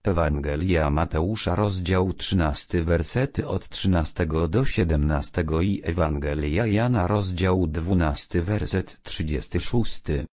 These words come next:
"Póki światłość macie, wierzcie w światłość".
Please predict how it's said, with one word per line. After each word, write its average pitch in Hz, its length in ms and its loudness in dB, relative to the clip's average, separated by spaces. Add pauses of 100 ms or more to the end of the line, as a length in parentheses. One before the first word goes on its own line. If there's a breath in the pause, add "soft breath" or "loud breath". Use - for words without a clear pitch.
(340)
"Póki - 360 0
światłość 85 840 -4
macie, 67 560 -2 (300)
wierzcie - 520 -2
w - 60 -10
światłość". - 1000 -4